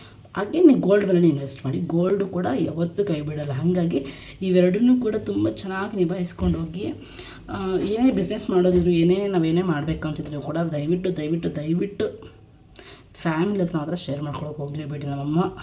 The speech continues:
ನನಗೆ ಹೇಳ್ಕೊಟ್ಟ ಒಂದು ದೊಡ್ಡ ಪಾಠ. ಎಂಥ ಕೋಟಿಗಿರೋನು ಆದರೂ ಕೂಡ ಬ್ಯಾಂಕಲ್ಲಿ ಲೋನ್ ಎತ್ತಿರ್ತಾನೆ, ಅವನು ಕೂಡ ಇ ಎಮ್ ಐ ಕಟ್ತಾ ಇರ್ತಾನೆ. ಅವನಷ್ಟು ಕೋಟಿಗಿದ್ದಾನೆ ಅಂತಂದರೆ ಕಾರಣ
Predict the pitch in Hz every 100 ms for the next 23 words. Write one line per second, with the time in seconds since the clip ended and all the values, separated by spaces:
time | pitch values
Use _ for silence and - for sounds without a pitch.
0 | - 147 143 170 180 170 170 - 175 160
1 | 143 139 170 175 170 165 - 160 165 170
2 | 190 214 247 240 - 214 214 - 247 196
3 | 196 185 185 165 151 160 196 180 - 170
4 | 170 208 247 202 156 160 185 185 190 156
5 | 156 175 185 170 - - - 165 190 151
6 | 160 170 175 165 156 160 160 156 147 139
7 | - 160 - 151 175 - - 160 156 139
8 | - 170 190 208 214 180 180 185 175 165
9 | 156 160 151 - 156 190 226